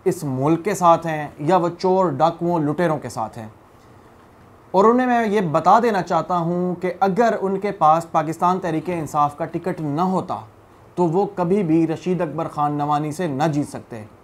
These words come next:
तो अगर वो अपना फ़ैसला दुरुस्त नहीं करते, अगर उनका जो ज़मीर है वो बेज़मीरों की तरफ मुड़ ही चुका है,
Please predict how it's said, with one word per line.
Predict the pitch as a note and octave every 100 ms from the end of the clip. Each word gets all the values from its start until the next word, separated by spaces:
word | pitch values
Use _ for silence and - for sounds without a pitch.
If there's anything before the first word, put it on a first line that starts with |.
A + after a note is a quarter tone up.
| - - - - - - -
तो | E3 E3 E3
अगर | F#3 G3+ A#3
वो | G#3+
अपना | G3+ G#3 G3
फ़ैसला | F3+ D#3+ F#3 F#3+ F#3 E3
दुरुस्त | C#3+ F3+ F#3 F#3+
नहीं | D#3 E3 G3+
करते, | F3+ A#2+ - B2+ A2 -
अगर | C#3+ F#3 F#3+
उनका | F3+ F3 E3+ D#3+ D3+ - - - - - -
जो | D3
ज़मीर | D3+ D3+ D#3 F3+ G3+
है | F3 D#3
वो | D3
बेज़मीरों | D#3 C3+ F3 D#3+ F3 F3+ G#3+
की | F#3+
तरफ | E3+ D#3+ D3+
मुड़ | F#3+ G3+
ही | F#3+
चुका | D3+ C3 A#2
है, | A2